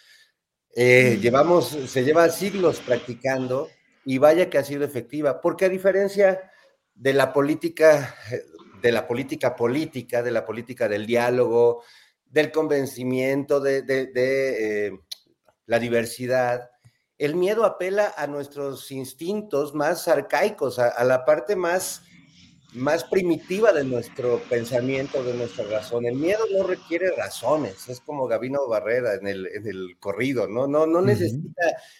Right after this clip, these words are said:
Speaker 1: que argumentes nada a su favor. Eh, el miedo simplemente se empieza a, a viralizar, se empie-, empieza a correr de un lado a otro y se empieza a potenciar. Y hay, eh,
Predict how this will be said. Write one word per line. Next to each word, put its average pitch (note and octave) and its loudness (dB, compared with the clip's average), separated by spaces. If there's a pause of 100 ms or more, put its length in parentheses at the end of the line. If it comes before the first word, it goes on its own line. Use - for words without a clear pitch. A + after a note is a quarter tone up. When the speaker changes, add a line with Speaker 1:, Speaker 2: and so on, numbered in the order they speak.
(160)
Speaker 1:
que D#3+ 0
argumentes D#3+ -2
nada D#3+ 2
a E3 -2
su D#3 -12
favor. C#3 -2 (560)
Eh, B2 -2 (520)
el A2 -8
miedo C#3+ 2
simplemente D#3 -4
se D3 -8
empieza C3 0
a, G#2+ -4
a - 0
viralizar, A2 -2
se B2+ -8
empie-, A#2 -6
empieza C3 -8
a C#3+ -12
correr C3+ 2
de B2 -2
un B2+ -4
lado C3 2
a B2+ 4
otro B2+ -2
y B2+ -12
se B2 -12
empieza A#2 -10
a B2+ -12
potenciar. A#2 -4 (1040)
Y G#2 -4
hay, G#2+ -2 (380)
eh, G2 -6